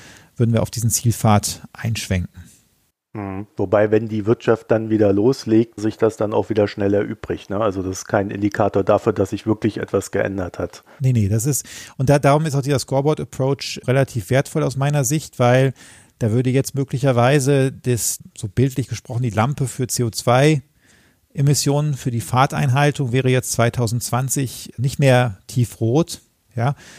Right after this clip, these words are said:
Speaker 1: aber dafür würden eben andere Indikatoren rot angehen,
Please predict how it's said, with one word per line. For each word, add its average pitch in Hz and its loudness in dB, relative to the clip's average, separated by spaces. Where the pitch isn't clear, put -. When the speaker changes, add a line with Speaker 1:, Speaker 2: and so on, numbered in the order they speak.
Speaker 1:
aber 120 2
dafür 127 0
würden 135 2
eben 127 0
andere 135 -2
Indikatoren 120 0
rot 131 4
angehen, 127 2